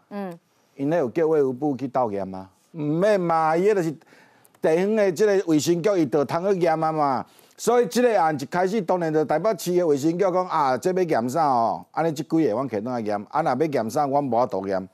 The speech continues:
Speaker 2: 啊，恁中央甲阮摕倒去验，拜托恁验，因为恁咧实验室较好，什么台大法医研究，还恁拢恁较好，恁帮阮验。啊，其他阮查倒来，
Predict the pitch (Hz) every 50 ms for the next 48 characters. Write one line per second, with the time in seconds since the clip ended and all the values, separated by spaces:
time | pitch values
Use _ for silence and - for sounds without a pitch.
0 | _ _ _ _ _ - 151 151 151 151 156 156 135 - - 123 135 139 143 135
1 | 110 92 127 123 98 90 87 117 123 110 101 101 95 92 92 - 135 135 135 135
2 | 131 131 139 123 113 110 113 113 110 107 123 135 135 139 131 - 107 123 131 131
3 | 117 110 120 117 117 120 117 110 113 104 - _ _ _ _ _ _ _ _ -
4 | - 127 135 127 - 113 110 117 117 131 131 123 110 101 110 95 107 123 123 120
5 | 110 110 110 131 120 110 117 131 143 143 143 143 143 143 147 143 135 139 135 139
6 | 131 120 127 135 139 120 107 113 120 127 135 120 107 107 113 - _ _ _ _
7 | _ - - 151 135 - 120 123 120 120 127 127 131 123 - 98 90 85 78 73
8 | 57 -